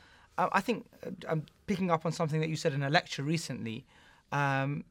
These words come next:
that part of the Islamic outlook was looking at this world, what's good here, and what's good for the hereafter.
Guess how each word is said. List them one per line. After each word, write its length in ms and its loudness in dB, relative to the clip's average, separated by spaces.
that 260 0
part 360 8
of 140 0
the 160 -2
Islamic 560 4
outlook 440 0
was 400 2
looking 320 -6
at 160 -4
this 280 -2
world, 460 4
what's 200 -6
good 200 -2
here, 360 2
and 460 2
what's 320 2
good 160 2
for 100 -2
the 80 2
hereafter. 600 4